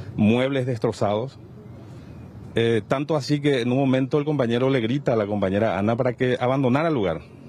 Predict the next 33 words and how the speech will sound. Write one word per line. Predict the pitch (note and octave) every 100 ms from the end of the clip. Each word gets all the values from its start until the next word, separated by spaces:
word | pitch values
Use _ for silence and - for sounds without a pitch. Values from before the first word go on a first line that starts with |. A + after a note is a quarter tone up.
| -
¿verdad? | D#2 F#2+
Diciéndole: | G#2+ A#2+ A#2 A#2 A2+
"Corre, | B2+ A#2 G2 C3+ F3+ -
Ana, | A2 G#2+ F#2
corre". | - G#2+ G2+ F#2+ - - - - - - - - - - -
Y | A#2+
en | A2+
ese | C3 C#3
momento | F3 D3+ D3+
el, | E3+
el, | F#3 C3+ C3+ C#3
el | - B2 A#2+
delincuente, | B2 D3 C#3+ A#2 B2+ D#3+ G3
el | A#2 G2+
supuesto | A2 G#2 G#2
ladrón, | C3 C3+ B2 F3 - - - - - - - - - - - - - - - - -
patea | - - D#3+ F#3
uno | C3+ B2
de |
los | B2
escritorios | B2+ B2 G#2+ A2
como | A#2+
para | A#2+
obstaculizarle | A#2 A#2 - A#2+ C3+ A2+ - A#2+ C3 G2
a | E2
Ana | F2+ F#2
el | - G2+
paso, | - E2 - - - -
¿eh? | F#2 D#3 - - - - -
Y | G#2+ A#2
al | A2+
patear | C3+ A#2+ A#2 C#3+
eso, | D3 D#3+ G3